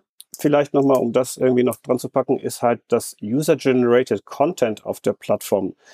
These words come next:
natürlich ein mega großer Treiber ist, was gar nicht immer darum geht, dass ich Marken oder Publisher oder sonst irgendwas Content irgendwie, äh, konsumiere oder deshalb da bin, sondern eigentlich wegen den Inspirationen und dem Content, den die Nutzer da irgendwie, äh,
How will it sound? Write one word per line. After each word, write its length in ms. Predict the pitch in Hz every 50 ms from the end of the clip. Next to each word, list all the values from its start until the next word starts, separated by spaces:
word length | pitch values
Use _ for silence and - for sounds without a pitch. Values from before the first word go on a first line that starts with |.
| - _ _ -
natürlich 340 | - 110 107 - 127 117 120
ein 140 | 117 113 117
mega 260 | 120 120 - 120 104
großer 400 | 101 95 98 98 98 - 101 -
Treiber 500 | - - - - 107 98 98 101 92 82
ist, 140 | - - -
was 140 | 101 - -
gar 160 | - 110 117
nicht 160 | 139 135 135
immer 160 | 127 131 127
darum 260 | 120 120 113 110 110
geht, 280 | 107 120 127 131 - - _ _ _ _ _ _ _ _ _ _ _ _ _ _ _ - - -
dass 160 | 123 - -
ich 120 | 123 120 110
Marken 420 | 101 107 113 120 - - 139 123
oder 200 | 107 104 90 92
Publisher 560 | - - - 123 123 127 123 - - 127 117
oder 200 | 107 101 98 101
sonst 260 | 101 110 120 135 -
irgendwas 480 | 135 131 127 123 123 123 123 - - -
Content 540 | - - - 123 123 - - 127 123 120 - -
irgendwie, 360 | 123 123 117 117 117 110 117
äh, 100 | 113 110
konsumiere 680 | - - 127 127 113 120 117 117 127 127 135 135 131
oder 180 | 113 113 117 113
deshalb 460 | 107 - 131 - - 127 117 107 _ -
da 200 | - 113 123 131
bin, 220 | 135 135 135 123
sondern 320 | 110 120 120 117 117 117
eigentlich 540 | - 110 113 120 131 120 127 131 123 - - _ _ _ _ _ _ _ -
wegen 360 | - 117 127 127 123 135 120
den 400 | 113 120 113 110 113 104 - - _ _ -
Inspirationen 800 | 143 143 139 - - 120 127 120 - - 147 143 143 147 147 135
und 120 | 123 120
dem 140 | 123 117 117
Content, 360 | - - 131 127 123 127 113
den 100 | 120 117
die 80 | 113 113
Nutzer 280 | 120 139 139 - - 113
da 140 | 101 95 90
irgendwie, 300 | 95 98 101 104 92 -
äh, 180 | - 95 90